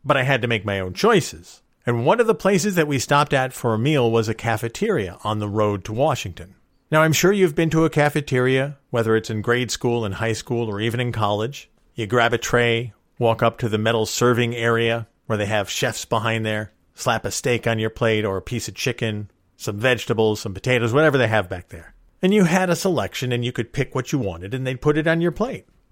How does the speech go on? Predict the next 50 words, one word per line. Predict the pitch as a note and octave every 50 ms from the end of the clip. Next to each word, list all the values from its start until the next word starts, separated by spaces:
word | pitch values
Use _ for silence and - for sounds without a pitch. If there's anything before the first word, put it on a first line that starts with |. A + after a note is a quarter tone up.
| -
I | -
remember | C4 C4+ C4+ C4+ D#4+ E4+ F4 D#4+
these | C4+ G#3+ F3 -
cafeteria-style | - G3 G3 F#3 - E3+ - - F3 G#3 G#3+ F#3+ D#3+ A#2+ - - C3 A2 G#2+ G#2
restaurants | G2+ G#2 G#2 G2+ - - G#2+ G#2 G2+ -
being | - - D#3 C#3+ C3+ C3+ D3
all | - F#3 G#3 B3 A#3+ G3
over | D#3+ D#3 C#3+ B2+
the | G#2+ -
place. | - - F#2+ E2 - - - - - - _ _ _ _ _ _ _
They | - F#3+ A3+
weren't | C4 D4 D#4 C4 G3+
as | F#3+ -
prevalent | - - F#3 F#3+ E3+ E3 D#3 D3 B2+
as | C3+ C3 A#2
McDonald's, | A#2+ A#2 G2 - C#3 C#3+ C#3 A#2 F#2 D#2+ D#2+ - - - - _ _ _ _ _ _
but | - F#3 F#3+
if | F3 F3
you | C4+ E4+ E4
were | C#4 B3+
on | B3 B3
the | A3+ G#3
road, | F3+ D3+ C3+ C3+ C3+ C3+ C#3+ C#3+ C3 - - _ _
you | - C#3
would | C#3 C#3+ C3+
see | - - C#3+
cafeteria | - - C#3 C#3+ D3+ - C#3+ - D#3 D#3 D3+ D3 C3+
places | - - C3 B2+ B2 A#2 C3 B2 A2+ A2+ - - -
all | F3+ G3+ A#3 A3+
up | A3 G#3 -
and | F3+ D#3+
down | D3+ C3+ C3+
the | B2 A2+
highways. | A2 A2+ G2+ F2 D#2 - - - - - - - - - _ -
You'd | C#3 B2+
find | - - D3 C#3+ C#3 C#3
them | C#3
in | C#3
the | C3+ C#3+
big | B2+ C#3 B2+ A2+
cities. | - - - A#2+ F#2 D#2 D#2 - - - - _ _ -
New | B2 B2 B2+
York | B2+ B2+ C3 B2+ -
had | - C#3 C3 B2
a | B2
cafeteria. | - C#3 C3 B2 - B2 - C3+ B2+ B2+ B2+ B2+ B2+ -
Philadelphia | - - - A#2 G2+ G2 G#2+ A#2 A#2 A2+ C3+ B2 A2+
had | A2 B2 A#2
a | A#2
cafeteria. | - - B2 A#2+ - A#2 - - A#2 A#2 A#2 A#2 A#2 B2